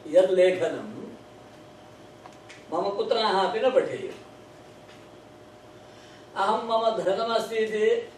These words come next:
तस्य प्रकाशनं करोमि। तस्य महता उत्सवेन कुत्रचित् तस्य,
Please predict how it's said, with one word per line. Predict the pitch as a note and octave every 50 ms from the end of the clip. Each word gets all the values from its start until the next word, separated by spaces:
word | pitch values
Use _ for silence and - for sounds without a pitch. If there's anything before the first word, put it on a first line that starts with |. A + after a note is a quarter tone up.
| - -
तस्य | A3 A3 A#3 A#3
प्रकाशनं | A#3 A3 G3+ G3+ A3 A3 G#3+ A3 A#3 B3+ C4 - - - - - - - - - - - - - - - - - - - - - - - - -
करोमि। | G3 G3 F3 - - - - - - - - - - - - - - - - - - - - - - - -
तस्य | - - - A#3+ A#3+
महता | A#3 A3+ G3+ G#3 G#3+ G#3 A3+ A3 G#3+ G#3+
उत्सवेन | G#3 G3+ - - - G#3 G#3 G#3+ G#3+ G#3+ A3 G#3+ -
कुत्रचित् | G3+ G3 - - G3 G3 - - - -
तस्य, | G#3+ G#3 - - G3+ G3